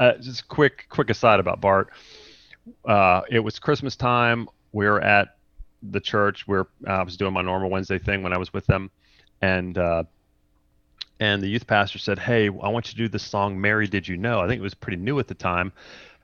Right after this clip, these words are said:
Bart's like, "Okay." So at that time, you drive to the Christian music store and you get the track.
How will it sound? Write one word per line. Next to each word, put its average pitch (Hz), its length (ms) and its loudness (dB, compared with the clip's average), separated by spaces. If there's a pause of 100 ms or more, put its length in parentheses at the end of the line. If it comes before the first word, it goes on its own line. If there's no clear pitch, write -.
Bart's 98 260 0
like, 95 140 -6 (160)
"Okay." 117 420 4
So 101 180 0
at 104 240 0
that 113 200 4
time, 127 360 0
you 98 140 -2
drive 90 320 0
to 104 60 -8
the 107 80 0
Christian 120 340 -4
music 127 280 -6
store 104 280 0
and 110 80 -4
you 98 80 -2
get 104 180 -4
the - 80 -8
track. - 600 -4